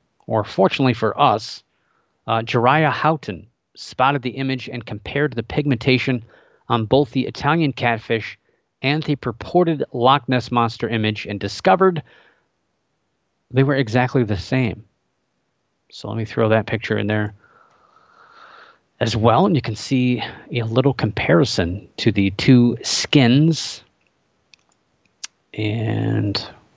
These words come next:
wow, that's giant. Why is it so big? Anyway, uh, here, so hopefully this loads, and you'll see, uh, there's the two images next to each other, and, uh, kind of a, a portion of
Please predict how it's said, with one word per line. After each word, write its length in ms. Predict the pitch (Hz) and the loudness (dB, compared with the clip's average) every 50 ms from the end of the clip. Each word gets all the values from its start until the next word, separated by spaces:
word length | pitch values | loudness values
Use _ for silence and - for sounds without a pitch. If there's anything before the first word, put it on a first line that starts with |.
| _ - | _ 2
wow, 180 | 110 113 110 | 2 4 4
that's 200 | 104 104 107 - | 4 2 0 -2
giant. 520 | - - - 104 95 95 95 - - - - | -4 0 2 2 2 2 0 -2 -4 -4 -2
Why 120 | - 110 | 0 0
is 100 | 110 110 | 0 0
it 60 | 104 | -2
so 180 | - - 98 98 | 0 0 0 2
big? 340 | - 90 92 95 110 - - | 2 0 0 0 0 0 2
Anyway, 400 | 147 139 120 107 90 87 85 - - - - - - - - - - - - _ - | 4 6 6 6 6 4 2 -2 -6 -20 -20 -18 -18 -18 -18 -20 -20 -20 -10 _ 0
uh, 120 | 107 107 | 0 2
here, 260 | 107 131 131 131 131 | 4 4 4 4 4
so 320 | 123 - - 139 135 135 123 | 2 0 0 0 2 2 2
hopefully 300 | 135 151 147 - 127 123 | 0 0 0 -2 -2 -2
this 240 | 120 123 - - - | -2 -4 -4 -2 2
loads, 400 | 113 123 139 165 175 160 - - | 2 4 4 2 0 -2 -4 -4
and 160 | 101 113 117 | -2 0 0
you'll 120 | 117 113 | 0 0
see, 440 | - - - 143 151 175 196 185 - _ _ - - - - - - - _ _ _ _ _ _ - | -2 0 0 2 4 4 4 2 0 _ _ -20 -20 -20 -20 -20 -20 -20 _ _ _ _ _ _ 0
uh, 320 | 117 110 107 104 101 101 101 101 _ _ _ _ _ _ _ _ - | 2 4 4 4 2 2 -2 -6 _ _ _ _ _ _ _ _ 0
there's 220 | - 139 151 143 - | 2 2 2 2 -2
the 60 | 113 | -2
two 220 | - - 143 135 | 2 4 4 4
images 880 | 135 135 139 139 139 139 127 127 139 143 131 117 107 - - - - - - | 4 4 4 4 2 2 2 4 4 4 2 2 -2 -8 -12 -14 -14 -12 -8
next 300 | 131 120 123 127 - - | -4 -2 -2 -2 -2 -2
to 80 | 127 120 | -2 -2
each 180 | 113 - - | -2 0 0
other, 260 | 127 120 117 117 113 | 2 2 2 2 0
and, 400 | 95 107 107 104 101 98 98 - | 0 -2 -4 -4 -6 -8 -8 -8
uh, 160 | 107 98 101 101 - | -8 -8 -8 -8 -8
kind 180 | - 139 143 135 | -4 -2 -2 -2
of 120 | 117 117 110 | -2 -2 -4
a, 200 | 95 - - - - - - - | -6 -6 -8 -14 -20 -18 -16 -14
a 100 | - - - - - _ _ _ _ _ _ | -14 -14 -16 -18 -20 _ _ _ _ _ _
portion 520 | - - - 220 208 - - 165 147 135 - | -6 0 4 4 4 4 4 4 4 2 4
of 280 | - 135 131 120 117 | 4 2 2 2 2